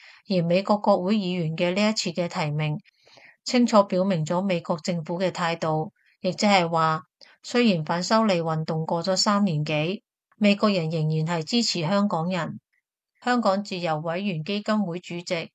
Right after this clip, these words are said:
一直為咗營救黎智英奔走嘅 Mark Clifford 亦都表示，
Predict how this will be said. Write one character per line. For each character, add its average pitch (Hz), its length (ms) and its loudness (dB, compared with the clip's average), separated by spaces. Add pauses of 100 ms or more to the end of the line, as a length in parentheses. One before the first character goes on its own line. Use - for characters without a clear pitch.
(160)
一 240 120 0
直 214 180 -2
為 180 220 0
咗 196 160 0
營 175 240 -2
救 180 200 -2
黎 165 200 -4
智 170 140 -8
英 214 280 2
奔 214 240 2
走 170 200 -2
嘅 175 180 -2
Mark 185 240 -2
Clifford 214 540 -4
亦 180 100 -6
都 208 220 -2
表 175 200 -4
示， 160 380 -2